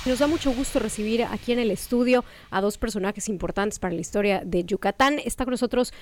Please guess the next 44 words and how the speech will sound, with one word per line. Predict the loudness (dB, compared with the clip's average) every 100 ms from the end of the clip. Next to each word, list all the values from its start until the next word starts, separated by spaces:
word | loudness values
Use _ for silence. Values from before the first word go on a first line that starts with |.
| -8
la | -2
gobernadora | 0 2 2 2
de | 2
Yucatán | 0 -2 0 0
de | 2
mil | 0
novecientos | -2 -4 -2
noventa | 0 2
y |
uno | 2 2
al |
noventa | 0 0 0
y | -2
tres, | 2 2
Dulce | 2 -2 -2
María | 0 0
Sauri, | 2 2 4 2 0
presidenta | -4 -4 0 2 2 0 -2 -8 -6
de | 0
la | 2
mesa | 2 2
directiva | 2 0 2 2
de | 2
la |
Cámara | 2 2
de | 2
Diputados | -2 0 2 2 2 0
del | 0 0 0
dos | -2 0
mil | 2
veinte | 2 0
veintiuno, | -2 -2 2 4 4 2 -2 -12
presidenta | -4 0 2 2 4 4
del | 4 0
pri, | 2 4 4 2
del | -2 -2
Partido | 0 0
Revolucionario | 2 0 0 0 0
Institucional, | 0 -6 -8 0 0 2
senadora | 0 0 0
de | 0
la | -2
República. | -4 -4 -2 -2
Bienvenida. | -2 -2 0 -2 -4